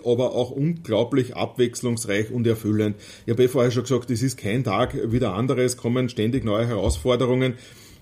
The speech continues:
Es passiert vielleicht manchmal was Überraschendes, mit dem man gar nicht gerechnet hätte, und man steht vielleicht wieder vor einem neuen Problem, das es zu lösen gilt. Aber genau das gehört letztendlich dazu, ähm, wenn man in so einem Beruf tätig ist.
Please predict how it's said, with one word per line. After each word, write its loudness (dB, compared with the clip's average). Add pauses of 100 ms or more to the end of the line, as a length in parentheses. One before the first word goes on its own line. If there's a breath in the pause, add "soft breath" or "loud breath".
(120)
Es -4
passiert 2
vielleicht 2
manchmal 0
was 0
Überraschendes, 0
mit -2
dem 0
man -2
gar 0
nicht 0
gerechnet 0
hätte, 2 (440 loud breath)
und 0
man 2
steht 0
vielleicht 0
wieder 2
vor 0
einem 0
neuen 0
Problem, -2
das 0
es -4
zu -2
lösen 0
gilt. -2 (260 loud breath)
Aber 4
genau 2
das -2
gehört 0
letztendlich -2
dazu, 0 (280 loud breath)
ähm, 2
wenn 0
man 0
in -2
so 0
einem 0 (100)
Beruf 0 (160)
tätig 2
ist. 0